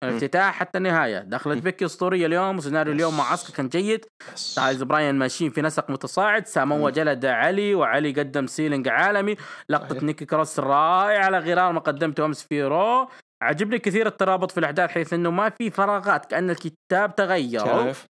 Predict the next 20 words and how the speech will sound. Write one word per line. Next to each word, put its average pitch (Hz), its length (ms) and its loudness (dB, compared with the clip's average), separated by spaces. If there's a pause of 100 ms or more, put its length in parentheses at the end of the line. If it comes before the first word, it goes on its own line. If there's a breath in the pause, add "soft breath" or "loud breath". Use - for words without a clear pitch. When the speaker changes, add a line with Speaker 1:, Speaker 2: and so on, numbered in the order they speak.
Speaker 2:
لكن 131 220 2
Speaker 1:
مهم. 143 100 0
Speaker 2:
مباراة 165 340 2
العرض 170 360 0
كانت 175 400 0
بين 170 120 0
ميستيريو 165 440 0
والماس، 180 380 0
حيث 165 200 -2
قدموا 165 380 -2
لنا 170 120 2
Speaker 1:
يب. 156 60 2
Speaker 2:
مباراة 165 160 0
فيها 160 160 0
كل 160 180 -4
شيء، 180 180 -2
technical، 165 480 -4
سرعة، 156 280 2
حركات 147 340 0
خطيرة. 208 460 0